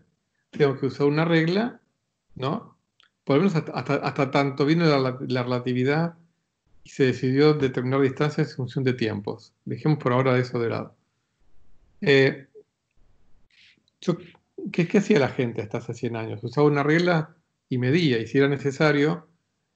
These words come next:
iba a, corriendo la regla, ¿no? Ir sumando, eh, la cantidad de veces que yo tenía que poner la regla entre esos dos puntos. Pero eso supone dos cosas, que la regla no cambia de tamaño mientras yo la voy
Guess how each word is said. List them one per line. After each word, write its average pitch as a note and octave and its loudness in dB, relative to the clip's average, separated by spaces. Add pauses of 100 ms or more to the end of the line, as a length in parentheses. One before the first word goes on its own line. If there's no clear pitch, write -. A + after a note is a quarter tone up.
(120)
iba D3+ 0 (640)
a, B2+ -4
corriendo C#3 -2
la D3 2
regla, D#3 0 (240)
¿no? - -8 (140)
Ir C3 -6
sumando, C#3+ -2 (1080)
eh, B2 0
la A#2+ -4
cantidad B2+ 4
de D3 6
veces C#3+ 2
que C3+ 2
yo C3 -6
tenía C3 -2
que B2 -6
poner B2+ 0
la C3 2
regla C#3+ 0 (600)
entre B2+ -2
esos G#2+ -6
dos G#2+ -6
puntos. C#3 0 (1500)
Pero C#3+ 8
eso D#3+ 4
supone E3+ 2
dos C3 4
cosas, C3+ 2
que C3+ -2
la C3 0
regla E3+ 2
no D3 0
cambia D#3+ 2
de B2+ 2
tamaño C3+ 0
mientras B2 -6
yo C#3+ -4
la C3+ 2
voy C3 0